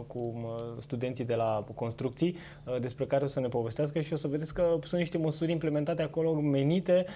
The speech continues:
uh, nu numai să dea sfaturi celor care vor neapărat să-și cumpere, ci totodată să, um, să și construiască. Domnul Tiberiu, cum este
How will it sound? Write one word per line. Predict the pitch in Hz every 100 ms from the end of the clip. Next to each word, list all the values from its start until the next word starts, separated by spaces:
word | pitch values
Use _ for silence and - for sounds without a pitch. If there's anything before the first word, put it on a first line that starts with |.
| -
uh, | - 127 127
nu | 170
numai | 202 190
să | -
dea | 135 143
sfaturi | - 147 135 131 110
celor | - 143 131
care | 120 120
vor | 113 127
neapărat | 180 156 135 135
să-și | 131 -
cumpere, | 160 170 165
ci | 156 156
totodată | 165 156 160 156
să, | 147 151 147 143 - - 120 117
um, | 113 113 120
să | 117 135
și | 147
construiască. | 139 131 123 113 -
Domnul | 127 139
Tiberiu, | 143 175 180 151 - -
cum | 196 202
este | 135 - 117 110 107